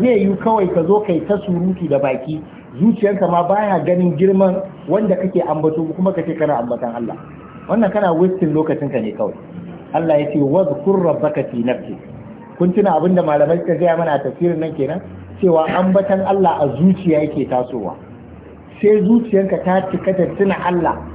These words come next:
sannan za a fara dawowa kan harshe, kamar yadda za mu ji a cikin ayar nan. Allah ya ce, to kun ji na farko kenan. "Uzkur rabbaka fi yayin fi nafsika," a cikin zuciyanka. Sai ya ce ne? Sai ya ce, "Tadarru'an."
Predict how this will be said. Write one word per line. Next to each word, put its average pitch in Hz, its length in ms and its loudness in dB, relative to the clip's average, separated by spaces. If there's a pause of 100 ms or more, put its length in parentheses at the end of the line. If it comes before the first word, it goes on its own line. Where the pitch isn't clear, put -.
(220)
sannan 170 280 2
za 170 80 4
a 160 200 0
fara 160 260 0
dawowa 151 420 2
kan 151 140 0
harshe, 135 320 -4
kamar 175 240 0
yadda 190 100 2
za 175 140 2
mu 156 100 -2
ji - 80 -2
a 131 80 0
cikin 135 220 -6
ayar 131 320 0
nan. - 120 -12 (680)
Allah 151 240 2
ya 143 80 -2
ce, 139 100 0
to 151 140 0
kun 180 160 2
ji 190 80 6
na 190 80 4
farko 190 320 2
kenan. 107 340 -2 (800)
"Uzkur 147 320 0
rabbaka 196 500 2
fi 170 140 2
yayin 190 380 2 (560)
fi 190 240 4
nafsika," 139 640 0
a - 100 -6
cikin 160 240 -2
zuciyanka. 131 560 -2 (320)
Sai 185 80 0
ya 196 160 4
ce 190 160 2
ne? 139 160 -2 (960)
Sai 170 80 2
ya 180 140 4 (100)
ce, 190 100 2 (240)
"Tadarru'an." 156 1120 0